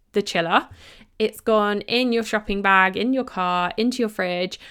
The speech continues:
and then it's gone into your body for the best part of, like, three or four hours while you actually digest that,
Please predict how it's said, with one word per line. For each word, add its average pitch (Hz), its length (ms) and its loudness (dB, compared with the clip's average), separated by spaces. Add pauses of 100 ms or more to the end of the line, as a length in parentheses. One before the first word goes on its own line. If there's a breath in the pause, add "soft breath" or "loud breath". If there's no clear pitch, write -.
(160 loud breath)
and 214 160 0
then 233 120 2
it's - 160 -4
gone 233 220 0
into 269 380 -2
your 226 120 0
body 254 800 0 (320 loud breath)
for - 140 -6
the 208 120 2
best 202 340 2
part 190 320 0
of, 185 180 -4
like, 175 400 -2
three 208 400 0
or 180 80 -2
four 170 340 -2
hours 180 560 2
while 190 140 4
you 190 220 0
actually 180 640 -2 (220)
digest 185 640 -2
that, - 380 -2